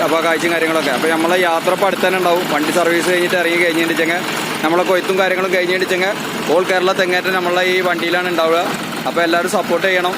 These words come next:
കേരളത്തിലുള്ള എല്ലാ വ്യക്തികളും നമ്മളതിനെ പണി തന്ന് സപ്പോർട്ട് ചെയ്താൽ മതി. തെങ്ങ് കയറുക,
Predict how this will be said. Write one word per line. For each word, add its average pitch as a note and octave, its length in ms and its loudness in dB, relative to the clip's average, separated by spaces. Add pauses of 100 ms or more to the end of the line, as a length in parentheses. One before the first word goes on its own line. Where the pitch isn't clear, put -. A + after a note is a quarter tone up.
(120)
കേരളത്തിലുള്ള E3 580 0 (120)
എല്ലാ E3 220 0 (100)
വ്യക്തികളും F3+ 400 0 (100)
നമ്മളതിനെ E3+ 400 0 (400)
പണി F3 260 2
തന്ന് G#3+ 240 2
സപ്പോർട്ട് F#3+ 300 0
ചെയ്താൽ F3+ 240 0
മതി. E3+ 160 0 (140)
തെങ്ങ് E3+ 300 0
കയറുക, F3 260 0